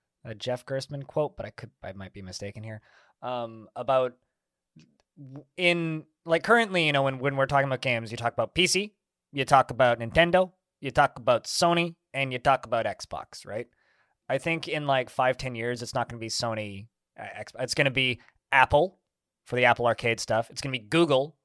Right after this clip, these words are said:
for the Google Play and, I guess, Stadia or whatever they end up doing with that marketplace. It's going to be Valve, Steam, and it's going to be Microsoft. I,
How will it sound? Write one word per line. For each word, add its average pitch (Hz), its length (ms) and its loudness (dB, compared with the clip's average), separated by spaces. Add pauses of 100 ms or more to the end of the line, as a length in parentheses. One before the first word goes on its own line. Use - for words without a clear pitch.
(120)
for 117 400 0
the 113 260 -12
Google 120 260 -2
Play 117 560 2
and, 110 340 -8
I 104 200 -10 (140)
guess, - 500 -6 (120)
Stadia 113 600 -6
or 110 200 -4
whatever 107 280 -4
they 107 100 0
end 104 80 -4
up 101 100 -10
doing 107 180 -6
with 104 120 -8
that 107 220 -6
marketplace. 104 640 -10 (540)
It's - 100 -10
going 143 240 0
to 131 80 -12
be 120 460 -4 (240)
Valve, 127 500 2 (200)
Steam, 156 440 -6 (720)
and 127 180 0
it's 123 180 -2
going 120 360 -2
to - 140 -10
be 110 560 -8 (280)
Microsoft. 110 720 -8 (1500)
I, 143 800 0